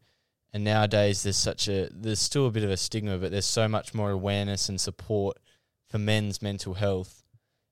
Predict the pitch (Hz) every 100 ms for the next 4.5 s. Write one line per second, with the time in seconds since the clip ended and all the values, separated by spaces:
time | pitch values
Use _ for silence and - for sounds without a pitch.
0 | _ _ _ _ 104 110 107 98 107 101
1 | - 110 104 101 101 95 90 _ _ _
2 | _ _ _ - 98 - 113 104 - 95
3 | 107 107 - 98 98 98 - 101 98 95
4 | 95 90 92 90 -